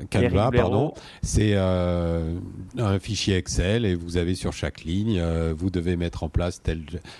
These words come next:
Speaker 1: telle chose. Euh, l'avez-vous fait, oui ou non ? Euh, en, euh, ligne suivante, euh, votre firewall, euh, ainsi de suite. Enfin, y a,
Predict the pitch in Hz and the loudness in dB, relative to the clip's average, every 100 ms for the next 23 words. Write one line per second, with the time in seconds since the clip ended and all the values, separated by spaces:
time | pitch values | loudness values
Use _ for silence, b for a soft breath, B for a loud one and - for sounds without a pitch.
0 | B - 95 95 82 82 80 92 104 135 | B 0 0 0 -2 -4 -2 0 2 2
1 | 147 104 87 85 90 87 85 87 - 95 | 0 -2 -2 0 0 0 -2 -4 -4 0
2 | 104 127 92 104 107 87 82 101 147 175 | 0 0 0 0 0 -2 0 0 0 -2
3 | 165 104 92 90 B B 82 87 87 87 | -2 0 0 -4 B B -6 -4 -2 -2
4 | 87 85 98 101 - 87 85 104 120 127 | -2 0 0 -2 -2 -2 0 0 0 -2
5 | 98 90 87 87 95 - 95 87 82 82 | -2 -2 -2 -2 -4 -2 -2 -2 -4 -2
6 | 98 107 120 131 110 85 82 82 82 B | 0 0 0 -2 -4 -4 -6 -8 -10 B
7 | B B 92 - - 110 110 - 87 | B B -12 -10 -6 -4 -4 -4 -6